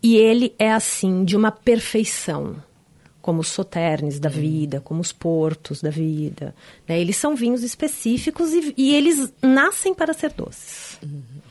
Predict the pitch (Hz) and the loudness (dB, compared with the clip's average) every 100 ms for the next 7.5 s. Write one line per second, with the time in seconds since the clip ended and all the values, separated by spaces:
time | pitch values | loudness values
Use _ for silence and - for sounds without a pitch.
0 | _ _ _ _ _ - 165 196 - 214 | _ _ _ _ _ -4 -2 -2 -2 -2
1 | - 233 190 175 196 226 233 277 262 226 | 0 2 2 2 0 -2 -4 -4 -2 0
2 | 233 233 302 208 165 156 - - - _ | 0 -2 -2 0 -2 -4 -10 -18 -20 _
3 | _ _ _ _ _ 180 196 220 165 214 | _ _ _ _ _ 2 4 4 2 0
4 | 226 185 - - 170 180 175 175 160 160 | 2 0 0 -2 -2 0 0 0 -2 -4
5 | 135 - - 202 240 254 202 175 175 185 | -4 -4 -2 2 2 2 0 -4 -4 -4
6 | 175 - - 220 254 269 - 175 160 - | -6 -4 0 4 4 2 -2 -4 -2 -2
7 | - 147 143 165 294 | 2 2 4 4 2